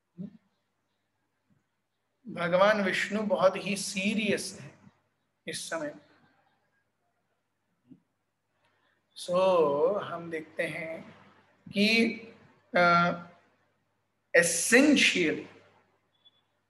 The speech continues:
एसेंशियली हर किसी को भक्त बनना अत्यंत आवश्यक है। So विष्णु भक्त सुरा प्रोक्ता, उन्हें सुर कहा जाता है।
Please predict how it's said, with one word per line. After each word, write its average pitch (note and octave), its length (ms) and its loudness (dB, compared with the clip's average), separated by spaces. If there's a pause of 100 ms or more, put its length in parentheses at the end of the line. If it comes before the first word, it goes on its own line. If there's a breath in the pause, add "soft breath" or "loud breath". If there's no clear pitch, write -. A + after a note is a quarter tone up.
(1600)
एसेंशियली G3+ 960 2 (840)
हर G3+ 180 6
किसी - 260 -2
को G#3 360 4 (400)
भक्त G#3 600 2
बनना F3+ 880 6
अत्यंत F#3+ 480 0
आवश्यक - 520 0
है। - 180 -18 (1000)
So G#3+ 240 8 (680)
विष्णु F#3 460 6
भक्त G#3 380 6
सुरा A#3 340 8
प्रोक्ता, - 720 2
उन्हें F#3+ 220 6
सुर A#3 300 6
कहा D#3 200 6
जाता D3 320 6
है। - 220 -6